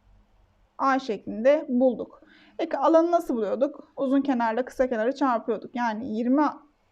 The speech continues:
A, yirmi A çarpı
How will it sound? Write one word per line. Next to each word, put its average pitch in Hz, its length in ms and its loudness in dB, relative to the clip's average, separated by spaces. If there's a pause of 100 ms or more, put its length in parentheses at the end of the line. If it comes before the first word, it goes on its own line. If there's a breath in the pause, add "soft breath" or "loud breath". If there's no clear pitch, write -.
A, 220 360 0 (3750)
yirmi 247 400 0
A 202 300 -6 (240)
çarpı 320 800 2